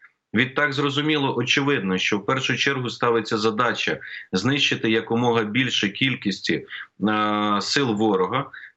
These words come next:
для того, щоб забезпечити подальший прохід. Тод-, тому що тоді і у саперів буде, е, буде,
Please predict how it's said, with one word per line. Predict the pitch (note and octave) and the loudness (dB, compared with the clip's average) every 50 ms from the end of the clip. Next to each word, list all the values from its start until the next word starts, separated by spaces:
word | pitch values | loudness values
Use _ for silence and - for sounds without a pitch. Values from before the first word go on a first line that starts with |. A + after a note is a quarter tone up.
| _ - | _ -2
для | G#2 G#2 A2 A#2 | 0 2 2 2
того, | A#2 - C#3 D#3 D#3+ | 2 2 2 2 2
щоб | D#3 - D#3+ C#3+ D3+ | 2 0 0 0 0
забезпечити | C3+ D3 C3+ C#3 C3+ C3+ - D3+ C#3+ - - - D3+ | 0 0 0 -2 -2 -2 -2 -2 -2 -2 -2 -2 -2
подальший | C#3+ - C#3 C3 C3 C3 C3 B2+ - C3+ | -2 -2 0 2 2 2 2 2 0 0
прохід. | C3 C3+ C3+ C3 C3 - - G2+ - | 0 0 -2 -2 0 0 -2 -2 0
Тод-, | - G2 F#2+ F#2+ | -2 -2 0 0
тому | A#2+ A2+ A#2+ A#2+ | 2 2 2 2
що | A#2 - - | 2 0 0
тоді | - C3+ A#2+ B2 B2 | 0 0 0 0 0
і | A#2+ A2 - A#2+ A#2+ A#2+ A#2+ A#2 A#2 A2+ | 0 0 0 0 2 2 2 2 2 2
у | G#2+ A2+ | 0 0
саперів | G#2+ - - A2+ - C#3+ D3+ D#3+ D#3 C#3+ C3+ A#2+ | 0 0 0 0 0 2 2 2 2 0 0 0
буде, | C3 C3 B2 B2+ B2 A#2 - - - - - - _ _ - A2 | -2 0 0 0 0 -2 -4 -6 -16 -18 -20 -20 _ _ 0 2
е, | A#2 A#2 A2+ A2+ A2+ A2+ A2+ A2 | 2 2 2 2 2 2 2 0
буде, | G#2 A2 C3 C3+ G#2+ | 0 0 -2 -2 -2